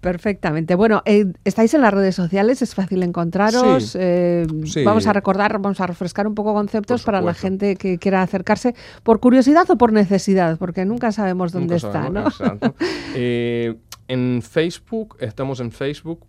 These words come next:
Speaker 2: pues, Alo Club, Alo
Speaker 1: Ujú.
Speaker 2: Club Bilbao, pero Alo Club lo encontrará. La página es aloclub punto e s.
Speaker 1: Ujú.
Speaker 2: Eh, Instagram, estoy empezando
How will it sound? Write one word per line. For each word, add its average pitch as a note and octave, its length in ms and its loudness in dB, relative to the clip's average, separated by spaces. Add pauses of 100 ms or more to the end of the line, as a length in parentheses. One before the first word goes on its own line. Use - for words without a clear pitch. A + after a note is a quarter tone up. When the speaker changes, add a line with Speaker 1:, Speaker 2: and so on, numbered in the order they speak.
Speaker 2:
pues, G2 340 -12
Alo A2+ 280 -4
Club, F3 340 -4 (180)
Alo - 200 -2
Speaker 1:
Ujú. G#3+ 120 -2
Speaker 2:
Club A#2 220 -6 (200)
Bilbao, A2+ 680 -4 (180)
pero G#2 220 -4
Alo G#2+ 200 -6
Club A#2+ 240 -10
lo A2 100 -6
encontrará. G#2 640 -8
La A2+ 240 -4
página A#2+ 400 -2
es - 160 -12
aloclub B2 580 -4 (360)
punto C3 440 -6
e A#2+ 240 -4
s. G#3 300 -8 (140)
Speaker 1:
Ujú. G#3 300 -2 (300)
Speaker 2:
Eh, A2+ 440 -4 (320)
Instagram, A#2+ 680 0
estoy C3+ 200 -4
empezando C#3+ 560 -6